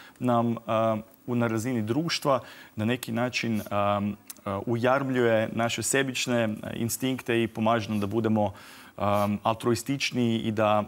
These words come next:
društvo bolje funkcionira. Marks je imao teoriju da, a, religija op-, na neki način opio masa, jel, da pomaže ljudima da,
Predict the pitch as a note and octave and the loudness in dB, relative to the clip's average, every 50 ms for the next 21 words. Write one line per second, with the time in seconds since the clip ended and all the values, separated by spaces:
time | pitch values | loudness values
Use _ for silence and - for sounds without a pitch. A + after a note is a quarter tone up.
0 | - - A2+ A2 A2+ C3 C3 - - B2 A2 A2 A#2+ A#2+ A2+ A2 G#2 G#2 G2+ - | -4 -6 -6 -4 -2 -2 -4 -4 -4 -4 -2 0 2 2 2 2 0 -2 -4 -6
1 | - A2+ G#2+ - - A2 G#2+ G2+ F#2+ F#2+ F#2+ G2+ A2+ B2 A#2+ - - - A2+ A2+ | -6 -6 -6 -4 -4 -4 -4 -4 -4 -4 0 0 0 0 0 -4 -8 -6 -4 -2
2 | A#2 A2 G#2+ G#2 G2+ G#2 - - G#2+ G#2+ G#2+ A2 A2 A2+ G2+ G2+ G#2 G#2+ G2+ G2 | 0 0 0 -2 -4 -6 -6 -6 -4 -2 0 0 0 -2 -2 0 0 0 0 0
3 | G2 - - - - - - - _ - - - - - - - - - - - | -2 -6 -18 -20 -20 -20 -20 -20 _ -18 -12 -10 -8 -6 -4 -4 -6 -6 -8 -10
4 | - A2 G#2+ A2+ A2+ A#2+ A#2 A2+ A2+ G#2+ G#2+ G2+ G2 G#2 _ _ _ - - - | -8 -6 -2 -2 0 0 0 0 0 0 0 -2 -4 -8 _ _ _ -16 -12 -10
5 | G#2 G#2 G#2+ G#2+ G#2+ - G#2+ G#2+ G#2+ - - G#2+ A2 A2 - - G#2+ G2 G2+ G#2 | -8 -6 -4 -4 -6 -4 -4 -4 -4 -4 -4 -4 -4 -4 -2 -2 -2 0 2 2
6 | A#2 B2 - - A2 A#2 A#2+ G#2+ - A2+ A2 A2 A#2+ A#2 A2+ G#2 A2+ A#2 A2+ A#2+ | 0 0 0 -2 -2 -2 -2 -2 -2 -2 0 0 0 0 0 0 0 0 0 0
7 | A2 G#2+ G#2+ G#2 G#2+ G#2 G2 | 0 0 2 2 2 2 0